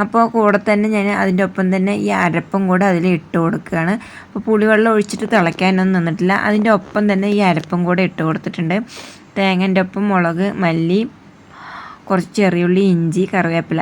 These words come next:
എല്ലാം കൂടെ നല്ലപോലെ വറുത്തെടുത്തതാണ് കേട്ടോ. അപ്പോൾ ഇങ്ങനെ തീയലൊക്കെ വെക്കുമ്പോൾ തേങ്ങ കുറച്ച് നല്ലപോലെ ഒരു വറുത്തെടുക്കുക തന്നെ വേണം കേട്ടോ. കുറച്ച് നല്ലപോലെ മുരിഞ്ഞ പോലെ തേങ്ങ ആയി കിട്ടണം, അപ്പോഴേ തീയലിന് നല്ലൊരു ടേസ്റ്റൊക്കെ ഉണ്ടാവുള്ളൂ. പിന്നെ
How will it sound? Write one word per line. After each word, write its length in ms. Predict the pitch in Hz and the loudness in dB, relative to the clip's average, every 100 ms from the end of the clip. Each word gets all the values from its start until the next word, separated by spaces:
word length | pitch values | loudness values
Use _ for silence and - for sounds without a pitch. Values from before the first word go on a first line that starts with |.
| 170 | -2
എല്ലാം 320 | 175 170 170 | 0 0 0
കൂടെ 140 | 175 185 | 0 0
നല്ലപോലെ 420 | 190 160 165 170 175 | 2 0 0 2 2
വറുത്തെടുത്തതാണ് 720 | 170 156 - 180 180 170 160 156 | 2 -2 -2 -4 -2 0 0 0
കേട്ടോ. 200 | 156 156 - - - - | 0 -2 -2 -16 -20 -8
അപ്പോൾ 140 | 220 214 | -2 0
ഇങ്ങനെ 220 | 220 233 226 214 | 2 2 0 -2
തീയലൊക്കെ 400 | 226 202 196 196 208 | -2 2 2 0 -2
വെക്കുമ്പോൾ 320 | 185 196 208 | -2 -2 -2
തേങ്ങ 300 | 196 190 185 196 | 0 0 0 -2
കുറച്ച് 260 | 196 185 214 | -4 -2 0
നല്ലപോലെ 540 | 190 170 175 185 180 185 185 | 2 2 2 2 2 2 2
ഒരു 100 | 196 - - 190 | -2 -6 -2 0
വറുത്തെടുക്കുക 640 | 170 170 - 196 160 - 180 | 0 0 0 0 0 0 2
തന്നെ 180 | 180 175 | 2 2
വേണം 180 | 165 160 | 0 0
കേട്ടോ. 120 | 160 175 | -2 -4
കുറച്ച് 220 | 180 185 185 | -4 -2 0
നല്ലപോലെ 360 | 175 185 185 190 | 2 2 2 2
മുരിഞ്ഞ 400 | 175 170 170 196 185 | 2 2 2 2 2
പോലെ 160 | 175 180 | 0 0
തേങ്ങ 240 | 185 170 175 165 | 0 0 0 0
ആയി 160 | 165 156 | -2 -4
കിട്ടണം, 320 | 175 - 190 196 - - - 190 | -6 -2 -2 -2 -12 -20 -2 -2
അപ്പോഴേ 280 | 190 202 202 208 | 2 4 4 2
തീയലിന് 380 | 185 180 180 190 | 0 2 2 2
നല്ലൊരു 380 | 180 170 175 190 - | 0 0 -2 -2 0
ടേസ്റ്റൊക്കെ 640 | 175 170 165 - 160 180 165 | 0 0 -2 -4 -2 0 2
ഉണ്ടാവുള്ളൂ. 560 | 160 160 160 156 165 - - - - | 4 4 4 2 2 -2 -8 -12 -2
പിന്നെ 160 | 202 | 0